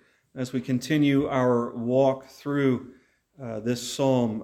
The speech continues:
of God that focuses on the glory and the importance of God's word in the life of the child of God.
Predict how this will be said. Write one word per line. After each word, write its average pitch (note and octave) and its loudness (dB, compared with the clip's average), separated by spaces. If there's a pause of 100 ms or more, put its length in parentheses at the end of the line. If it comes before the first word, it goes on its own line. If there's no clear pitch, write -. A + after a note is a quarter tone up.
of A#2 -6
God B2 2
that - -4
focuses D3 -2
on B2+ 2
the A#2+ 2
glory D3+ 2 (420)
and B2 -4
the B2+ 2
importance B2 -2
of A#2+ -8
God's A#2+ 0
word A#2+ 2
in A#2 -4
the A#2 -2
life B2+ -2
of A#2+ -8
the G#2 -6
child B2 -2
of G#2+ -10
God. G2 -8